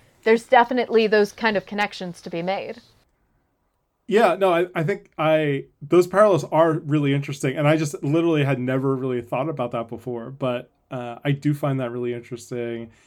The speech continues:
Speaker 2: And I will say, when I was a kid, I did find The Wizard of Oz more upsetting,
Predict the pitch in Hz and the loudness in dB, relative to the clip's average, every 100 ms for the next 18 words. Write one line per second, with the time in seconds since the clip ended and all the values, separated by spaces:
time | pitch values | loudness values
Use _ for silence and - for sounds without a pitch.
0 | _ _ _ _ - 139 131 127 123 117 | _ _ _ _ -4 -2 0 -2 -4 -10
1 | _ _ 151 160 185 180 - 156 151 143 | _ _ 0 4 4 2 2 2 4 2
2 | 127 123 _ _ - 151 147 139 143 - | 0 -6 _ _ -4 0 0 0 -6 -2
3 | 147 135 131 147 143 151 175 175 185 180 | 0 0 0 0 0 2 2 2 -2 -2
4 | 165 147 139 151 139 131 131 139 127 113 | -2 -4 -4 -6 -2 -2 -2 -4 -6 -8
5 | - - 123 143 175 202 | -10 -4 -2 -2 -4 -6